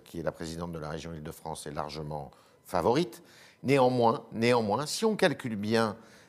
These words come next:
euh, les listes de gauche, notamment, euh, en ajoutant, euh, la liste écologie, la liste, euh,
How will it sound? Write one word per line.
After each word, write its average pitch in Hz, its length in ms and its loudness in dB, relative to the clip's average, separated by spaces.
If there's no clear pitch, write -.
euh, 80 800 6
les 92 240 2
listes 104 320 0
de 82 140 -2
gauche, 165 420 4
notamment, 131 640 2
euh, 101 240 4
en 90 220 -2
ajoutant, 90 600 -4
euh, 71 40 -2
la 76 120 -4
liste 85 240 -4
écologie, 95 720 -2
la 104 140 -2
liste, 98 480 -6
euh, 85 320 -4